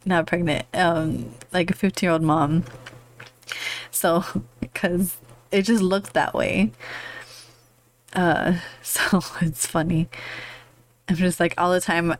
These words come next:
even with my sisters, whenever I would see my sisters, um,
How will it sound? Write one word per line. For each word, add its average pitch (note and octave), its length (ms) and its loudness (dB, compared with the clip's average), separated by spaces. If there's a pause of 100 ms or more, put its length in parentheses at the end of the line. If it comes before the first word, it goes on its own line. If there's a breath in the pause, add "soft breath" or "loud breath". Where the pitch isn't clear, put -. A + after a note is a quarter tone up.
(120)
even C4 280 2
with B3+ 120 2
my A3 160 2
sisters, F3+ 720 2 (240 loud breath)
whenever F#3+ 340 2
I F#3+ 100 2
would G3 180 2
see F#3 160 0
my F3 160 2
sisters, D#3+ 680 0 (220)
um, B2 400 -2